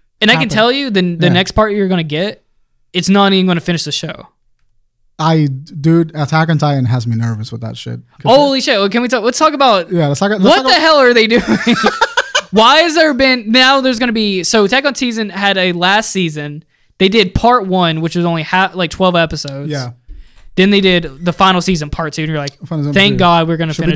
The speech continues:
Speaker 2: done,
Speaker 1: this."
Speaker 2: right?
Speaker 1: Yeah. No. <laughs>
Speaker 2: The, the, the
Speaker 1: 'Cause
Speaker 2: final season
Speaker 1: what
Speaker 2: part three?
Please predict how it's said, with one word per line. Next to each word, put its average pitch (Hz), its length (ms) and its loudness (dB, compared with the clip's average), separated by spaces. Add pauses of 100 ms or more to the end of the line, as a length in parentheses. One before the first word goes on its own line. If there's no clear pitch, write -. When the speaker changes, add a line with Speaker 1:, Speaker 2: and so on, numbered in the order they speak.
Speaker 2:
done, 190 100 0
Speaker 1:
this." 120 120 -4
Speaker 2:
right? 220 180 -4
Speaker 1:
Yeah. 214 200 0 (400)
No. 165 320 0 (160)
<laughs> - 160 -10 (320)
Speaker 2:
The, 220 120 2
the, 196 60 -4 (160)
the 208 60 0
Speaker 1:
'Cause 349 240 4
Speaker 2:
final 269 220 2
season 277 220 2
Speaker 1:
what 226 60 2
Speaker 2:
part 240 240 0
three? 233 320 0